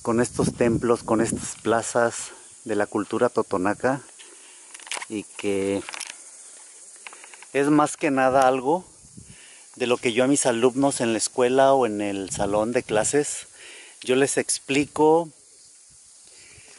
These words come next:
teóricamente de lo que, eh, los planes y programas vienen explicando sobre la cultura totonaca, pero el encontrarte ya en el lugar exactamente a donde la cultura totonaca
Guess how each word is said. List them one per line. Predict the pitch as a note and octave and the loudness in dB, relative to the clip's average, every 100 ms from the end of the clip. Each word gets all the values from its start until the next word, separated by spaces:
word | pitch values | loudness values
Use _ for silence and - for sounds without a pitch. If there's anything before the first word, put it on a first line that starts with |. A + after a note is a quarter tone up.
| - - - - - | -20 -20 -20 -20 0
teóricamente | C#3 D#3+ - C3+ D3+ F3 - C3+ G#2+ - | 2 2 0 2 2 0 0 -2 -2 -12
de | G#2+ A2 | -6 -2
lo | A2+ G#2+ | -2 -4
que, | - A2 G#2+ G#2+ G#2 G2 - - - - - - - - | -4 -2 2 2 0 -4 -16 -20 -20 -20 -20 -20 -20 -18
eh, | A2+ A2 G2+ G2+ G2+ G2+ G2+ - - - | -8 -4 -2 -4 -4 -6 -12 -16 -20 -6
los | A#2+ A2+ | -4 -2
planes | C#3+ B2 C#3 D#3+ | 0 0 0 -2
y | |
programas | - A2+ A#2 B2+ A#2 | 0 2 2 0 0
vienen | A2+ A#2 A#2+ | -2 -2 -4
explicando | A2 - - - G#2+ A2+ | -6 -10 -12 -6 -4 -2
sobre | B2 A2+ | 0 0
la | G#2 | 0
cultura | - G2+ G#2 G#2 | 0 -6 -6 -6
totonaca, | - A2 G2 F#2+ G#2 B2+ C3 - - - - - - - - - - - | -4 -4 -4 -4 -4 -2 -4 -8 -20 -20 -20 -20 -20 -20 -20 -20 -20 -6
pero | B2+ B2 B2 C3+ | 0 4 4 4
el | C3+ C3+ | 4 4
encontrarte | B2+ B2 A#2+ - C#3+ E3+ - F3+ | 4 2 0 2 2 2 0 0
ya | C#3 C3+ C#3+ D#3+ | 4 4 4 2
en | C3+ B2 A2+ | 0 -2 0
el | A2+ A2 | 0 0
lugar | A2 G2 A#2 B2 C3+ | -2 0 2 4 4
exactamente | C3 - D3+ - - C3 C3+ C#3 - | 2 0 0 -4 -4 0 2 0 0
a | C#3+ | 0
donde | A#2 A2 A2 | 0 -4 -2
la | G#2+ | -4
cultura | - G#2+ B2+ C#3+ | -4 -4 0 0
totonaca | - A#2+ G#2 F#2+ A#2 - B2 A#2+ | -2 -4 -4 -4 -4 -2 -2 -2